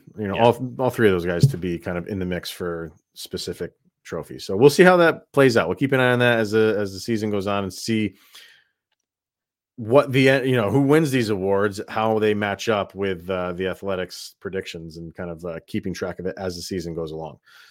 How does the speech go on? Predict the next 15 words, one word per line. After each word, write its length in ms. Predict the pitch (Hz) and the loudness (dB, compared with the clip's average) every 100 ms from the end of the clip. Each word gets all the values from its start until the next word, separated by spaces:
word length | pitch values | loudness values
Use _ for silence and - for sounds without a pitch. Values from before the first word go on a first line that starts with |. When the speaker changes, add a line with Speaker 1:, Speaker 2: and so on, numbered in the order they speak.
| _ _ | _ _
Speaker 1:
So 260 | - 87 80 | -12 -8 -4
we're 220 | 90 120 | 0 0
bi-, 240 | 85 78 | 0 -6
uh, 340 | 85 110 127 107 | -2 0 0 -8
for 200 | 104 131 | 0 4
that, 340 | 113 139 175 - _ - | 6 6 4 0 _ 0
I 220 | 107 113 | 4 4
will 300 | 90 80 - 117 | 2 -4 -8 -6
admit 520 | 98 104 120 139 135 | -6 -2 2 2 2
my 200 | 113 123 | 0 0
bias. 580 | 104 90 78 - - - _ | 0 -4 -8 -14 -18 -20 _
I'm 80 | 113 | 2
not 220 | 135 143 | 2 4
really, 420 | 151 139 135 127 | 4 4 4 0
uh, 80 | 117 | -8